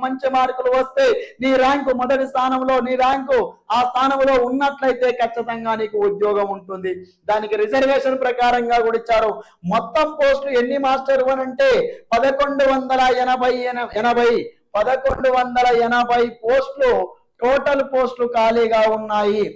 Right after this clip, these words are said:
పదకొండు వందల ఎనభై పోస్టులు, టోటల్ పోస్టులు ఖాళీగా ఉన్నాయి. So ఇక్కడ మీరు ప్రతిదీ కూడా గుర్తుపెట్టుకోండి. So ప్రతి ఒక్కటి కూడా గుర్తుపెట్టుకోవడానికి ట్రై చేయండి. ఓపెన్, ఓపెన్ ఎన్ని పోస్టులు ఉన్నాయి మాస్టర్ అంటే నాలుగు వందల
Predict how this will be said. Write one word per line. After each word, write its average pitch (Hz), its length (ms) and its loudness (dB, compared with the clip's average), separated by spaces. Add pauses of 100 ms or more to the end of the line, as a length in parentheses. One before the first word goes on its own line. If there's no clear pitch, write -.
(280)
పదకొండు 254 520 0
వందల 233 300 0 (120)
ఎనభై 226 240 0 (140)
పోస్టులు, 254 400 0
టోటల్ 233 340 0
పోస్టులు 220 360 -4
ఖాళీగా 226 420 2 (140)
ఉన్నాయి. 214 420 0 (380)
So 254 60 0 (140)
ఇక్కడ 254 180 -2 (100)
మీరు 254 200 0
ప్రతిదీ 262 380 -6 (100)
కూడా 262 140 0 (100)
గుర్తుపెట్టుకోండి. 262 800 -2 (400)
So 254 100 0 (240)
ప్రతి 247 300 -4 (120)
ఒక్కటి 269 280 -4 (100)
కూడా 254 180 0 (120)
గుర్తుపెట్టుకోవడానికి 247 800 0 (100)
ట్రై 240 120 -2 (160)
చేయండి. 247 400 -2 (420)
ఓపెన్, 285 320 2 (260)
ఓపెన్ 277 260 2 (120)
ఎన్ని 247 200 -8
పోస్టులు 277 280 0
ఉన్నాయి 262 180 -4
మాస్టర్ 240 260 -2
అంటే 233 180 0 (480)
నాలుగు 240 460 2
వందల 233 400 0